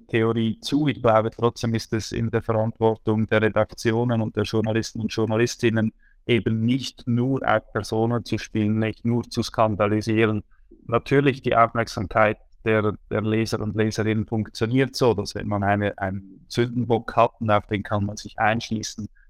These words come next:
das klickt, das liest sich gut, aber wir, wir sind angehalten, immer auch die, eben die übergeordneten Strukturen und Macht-,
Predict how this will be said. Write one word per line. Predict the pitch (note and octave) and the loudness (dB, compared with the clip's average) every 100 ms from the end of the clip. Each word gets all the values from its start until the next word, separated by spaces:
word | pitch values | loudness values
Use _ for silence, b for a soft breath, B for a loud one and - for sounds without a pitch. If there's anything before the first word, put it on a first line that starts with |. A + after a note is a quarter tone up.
| _ | _
das | A#2 - - | -4 -4 -2
klickt, | B2 C3+ - - | 0 0 -2 -8
das | A#2+ - | -6 0
liest | B2 A#2 - | 0 -2 -6
sich | C3+ - | -8 -6
gut, | - C3 C#3+ - _ _ - | 0 0 0 -6 _ _ -2
aber | A#2 A2+ A#2 - _ | 0 2 0 -2 _
wir, | A#2 A#2+ | -2 0
wir | A2+ A#2 A#2+ A2+ | 0 -4 -4 -4
sind | A2+ G#2 | -4 -2
angehalten, | A2 A2 A#2+ A#2+ A2+ - | -2 0 2 2 2 0
immer | - A#2 A#2+ A2 A2+ | -2 0 0 0 -2
auch | - - | -4 -2
die, | A2 A2 | 0 2
eben | A2+ A2 G#2 | 0 0 0
die | G#2+ | 0
übergeordneten | A#2 A2 - A2 A2 - - G2+ | -2 -2 2 2 2 -2 -4 -4
Strukturen | - G#2+ - C#3 C3+ A#2+ | -4 -6 -6 -2 2 2
und | G#2+ | 2
Macht-, | G#2+ G#2 | -2 -6